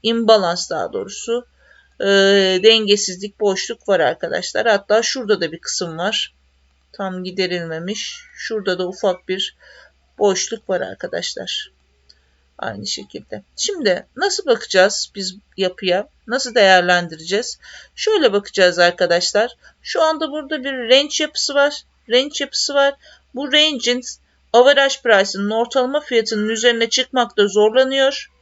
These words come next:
ortalama fiyatın üzerine çıkmakta zorlanıyor. Artık benim biasım şu şekilde olacak. Bunlardan ikisinden birinin likiditesini almak istiyor. Hangisinin likiditesini alır?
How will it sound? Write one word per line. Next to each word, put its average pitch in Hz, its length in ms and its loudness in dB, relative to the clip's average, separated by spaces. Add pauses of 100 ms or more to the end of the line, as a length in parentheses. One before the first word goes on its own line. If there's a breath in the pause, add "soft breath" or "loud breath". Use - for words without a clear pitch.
ortalama 214 460 0
fiyatın 240 340 -6
üzerine 196 380 -4
çıkmakta 240 500 -4
zorlanıyor. 262 520 -2 (200)
Artık - 560 0 (580 loud breath)
benim 302 400 0
biasım 294 380 0
şu - 120 -8
şekilde 196 420 -4
olacak. - 320 -6 (280)
Bunlardan 285 680 2
ikisinden 302 640 -2
birinin 285 340 -2
likiditesini 277 640 -4
almak 254 360 0
istiyor. - 560 -8 (420 loud breath)
Hangisinin 339 720 -2
likiditesini 294 760 -2
alır? - 640 4